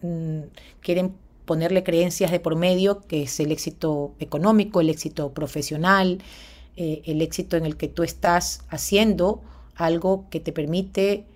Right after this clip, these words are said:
tener tu, tu estabilidad económica para tu familia, para ti, y bueno, que ahí vas construyendo, porque no solamente se trata de generar un ingreso, sino de poder construir algo que te,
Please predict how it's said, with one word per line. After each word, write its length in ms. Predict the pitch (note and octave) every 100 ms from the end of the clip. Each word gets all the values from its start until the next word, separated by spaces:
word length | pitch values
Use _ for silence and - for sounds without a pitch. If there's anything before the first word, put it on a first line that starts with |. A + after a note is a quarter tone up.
| - - -
tener 300 | D#3 E3 F3
tu, 220 | F3+ E3+
tu 120 | E3+
estabilidad 680 | - D#3+ D3+ D3+ E3+ G#3 G3+
económica 800 | - D#3 F3+ F#3+ F#3+ F#3+ F#3+ F#3+
para 240 | - D3 C3+
tu 120 | A3
familia, 420 | G3+ F#3+ F3 E3
para 160 | D3+ C#3+
ti, 420 | - G3+ G3+ G#3 - - - -
y 160 | - E3+
bueno, 300 | F3 C#3+ C#3+
que 80 | D3+
ahí 180 | D3+ E3+
vas 180 | E3 E3
construyendo, 840 | F3 C3+ D3+ D#3+ G3 G3 F#3+ A3+
porque 520 | - D3 - C#3+ C#3+ - -
no 80 | E3+
solamente 340 | - D#3+ D#3+
se 120 | D#3 D#3+
trata 320 | E3+ E3 E3+
de 100 | D#3+
generar 340 | D3+ D3+ D#3+
un 80 | E3
ingreso, 360 | D#3+ E3+ G#3 F#3
sino 280 | D#3 D3+
de 100 | E3
poder 200 | E3 E3
construir 420 | E3 E3+ - E3 F3
algo 300 | F3+ G3 G3+
que 100 | E3
te, 300 | - D3